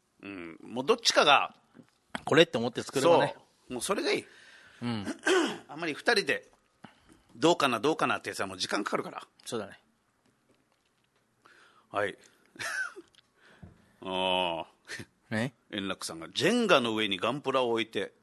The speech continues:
Speaker 1: 客が一個ずつ抜くやつやろうと。
Speaker 2: ごめん、
Speaker 1: はい。
Speaker 2: 俺ちょっとライブ行けんかもしれん。<laughs>
Speaker 1: なんでヤーが行けんわ。ヤーのライブだろ。
Speaker 2: いやいや。ちょっとそれはもう、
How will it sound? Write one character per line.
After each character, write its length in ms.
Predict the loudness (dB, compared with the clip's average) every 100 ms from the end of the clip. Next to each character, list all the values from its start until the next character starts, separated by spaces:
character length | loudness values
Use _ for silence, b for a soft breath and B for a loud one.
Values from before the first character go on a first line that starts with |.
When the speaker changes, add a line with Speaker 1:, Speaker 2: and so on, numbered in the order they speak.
| _
Speaker 1:
客 260 | -8 -8 -2
が 80 | -2
一 160 | -2 -6
個 80 | -4
ず 120 | -4 -6
つ 140 | -10
抜 120 | -10
く 120 | -8
や 80 | -10
つ 120 | -8
や 60 | -10
ろ 140 | -10
う 40 | -16
と。 80 | _ _ _ _ _ _ _ _ _ _ _ _ _ _ _ -12
Speaker 2:
ご 60 |
め 100 | -8
ん、 20 |
Speaker 1:
は 80 | -6
い。 20 | -6
Speaker 2:
俺 120 | -4
ち 100 | -4
ょ 20 |
っ 20 |
と 140 | -4 -2
ラ 120 | 0
イ 60 | 0
ブ 80 |
行 100 | -2
け 140 | 0 0
ん 60 |
か 100 | 0
も 80 | -6
し 100 | -8
れ 60 | -8
ん。 40 |
<laughs> 1120 | -6 -6 -6 -8 -6 -6 -10 -14 -16 -16 -16 4
Speaker 1:
な 120 | 4
ん 140 | 6
で 140 | 4 8
ヤ 200 | 8 10
ー 40 |
が 60 | 6
行 100 | 4
け 80 | -2
ん 60 |
わ。 180 | -2 -12 -6
ヤ 260 | 6 8 8
ー 20 |
の 100 | 8
ラ 120 | 6
イ 60 | 6
ブ 80 | 4
だ 80 |
ろ。 100 | -4 -12 -8
Speaker 2:
い 60 | -6
や 120 | -2
い 100 | -2
や。 60 | -4 -14 -8 -8 B B B -12
ち 100 | -8
ょ 20 |
っ 20 | 0
と 80 | 2
そ 160 | 2
れ 80 | 2
は 80 | 0
も 100 |
う、 40 | -2